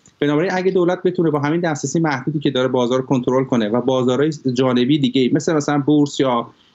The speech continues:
اه، بازار خودرو رو فعال نگه داره که حجم نقدینگی وارد بازار ارز نشه،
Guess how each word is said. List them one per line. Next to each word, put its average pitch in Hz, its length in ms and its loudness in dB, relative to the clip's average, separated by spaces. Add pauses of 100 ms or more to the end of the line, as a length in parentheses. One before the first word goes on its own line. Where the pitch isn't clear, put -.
(120)
اه، 117 200 0
بازار 123 460 0
خودرو 139 360 0
رو 151 80 0
فعال 135 340 -2
نگه 123 300 -2
داره 123 160 -2
که 123 100 -4
حجم 156 340 0
نقدینگی 127 440 0
وارد 135 420 0
بازار 117 300 0
ارز 110 320 -2
نشه، 131 440 -2